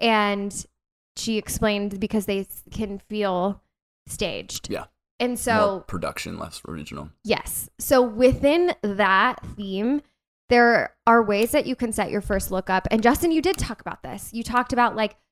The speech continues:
Speaker 1: think about what you might wanna do during your first look.
Speaker 2: Mm.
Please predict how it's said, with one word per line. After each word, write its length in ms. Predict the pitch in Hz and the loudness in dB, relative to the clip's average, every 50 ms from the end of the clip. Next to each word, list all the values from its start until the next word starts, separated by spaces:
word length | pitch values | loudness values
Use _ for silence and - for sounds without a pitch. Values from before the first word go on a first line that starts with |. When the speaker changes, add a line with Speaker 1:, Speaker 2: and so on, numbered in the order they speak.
| _ _ _ - | _ _ _ 0
Speaker 1:
think 160 | 269 277 262 | 0 2 4
about 240 | 294 311 320 294 277 | 6 8 8 10 8
what 160 | 269 254 - | 6 6 4
you 80 | 240 | 2
might 160 | 226 220 220 - | 0 0 0 0
wanna 140 | 214 208 208 | -2 -4 -2
do 160 | 208 220 254 | 0 0 2
during 220 | 240 240 208 180 | 2 2 0 0
your 100 | - - | -4 -8
first 280 | - - - 196 - - | -10 -10 -12 -12 -10 -10
look. 180 | - - - - - | -12 -14 -14 -12 -10
Speaker 2:
Mm. 160 | 92 80 71 | -10 -10 -10